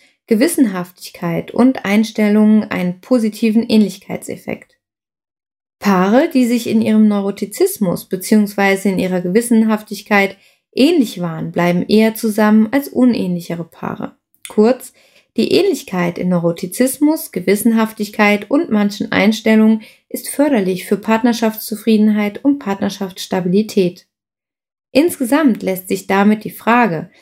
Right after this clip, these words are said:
wer ein guter Partner ist, persönlichkeitspsychologisch wie folgt beantworten. Hinderlich ist hoher Neurotizismus.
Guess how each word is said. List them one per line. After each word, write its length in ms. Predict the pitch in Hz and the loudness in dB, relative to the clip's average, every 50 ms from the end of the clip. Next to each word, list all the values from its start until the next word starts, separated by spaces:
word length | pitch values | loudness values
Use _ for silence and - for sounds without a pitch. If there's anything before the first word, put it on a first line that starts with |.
| _ _ _ _ | _ _ _ _
wer 220 | - 240 262 - - | 2 2 2 2 0
ein 160 | 233 226 220 | -2 -2 -2
guter 300 | 214 254 262 - 240 226 | -2 -2 -2 -2 -4 -6
Partner 440 | 233 240 233 233 240 233 226 220 226 | -2 -2 0 0 0 0 0 0 0
ist, 240 | 214 214 214 - | 0 -2 -4 -6
persönlichkeitspsychologisch 1500 | _ - 220 214 214 233 240 233 226 226 - - 202 196 196 _ _ - 202 190 202 190 196 196 190 190 202 202 - - | _ -2 0 0 2 4 4 4 2 0 -4 -6 -8 -8 -8 _ _ -6 -2 -2 0 2 2 2 2 2 0 -2 -4 -4
wie 100 | - 262 | -2 -2
folgt 360 | 254 - - 196 190 185 - - | -2 0 0 0 0 0 -4 -8
beantworten. 840 | - - 175 170 170 - - - - - - - - 180 _ _ _ _ _ _ _ _ - _ _ _ _ _ _ - | -8 -6 -6 -8 -10 -10 -10 -10 -10 -8 -8 -10 -10 -10 _ _ _ _ _ _ _ _ -20 _ _ _ _ _ _ 2
Hinderlich 600 | 359 403 370 269 196 170 160 156 - - - - | 4 4 4 4 2 0 -4 -8 -10 -12 -16 -14
ist 180 | 202 - - - | -14 -10 -2 2
hoher 240 | 226 220 214 208 | 4 4 4 4
Neurotizismus. 1160 | 202 202 196 196 202 220 220 - 233 233 - - 196 196 - - - - - - - - _ | 2 0 0 0 -2 -2 -2 -4 -6 -6 -2 -2 -2 -2 -4 -10 -12 -12 -12 -16 -20 -20 _